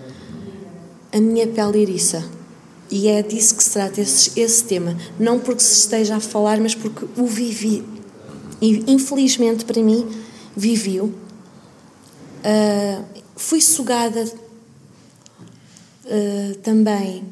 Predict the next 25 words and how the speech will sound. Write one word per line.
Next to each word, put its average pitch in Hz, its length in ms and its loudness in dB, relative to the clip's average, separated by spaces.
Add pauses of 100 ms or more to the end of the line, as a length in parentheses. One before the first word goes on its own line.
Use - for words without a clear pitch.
(140)
para 202 580 -2
esse, 214 720 0 (520)
esse 220 180 2
estado 220 280 2
de 214 60 2
espírito. 220 440 0
Ou 233 100 -4
seja, 180 420 -4 (460)
ao 202 140 -4
entrar 247 320 -2
no 262 140 2
jogo 214 400 0
do, - 320 -8 (880)
ah, 202 540 -2
vou-te, 277 420 -8
vou-te 262 220 -4
fazer 254 240 0
sentir 233 540 0
aquilo 240 180 -4
que 233 80 -4
me 226 60 0
estás 214 240 -2
a 220 40 -2
fazer 214 280 -2
sentir. - 600 -4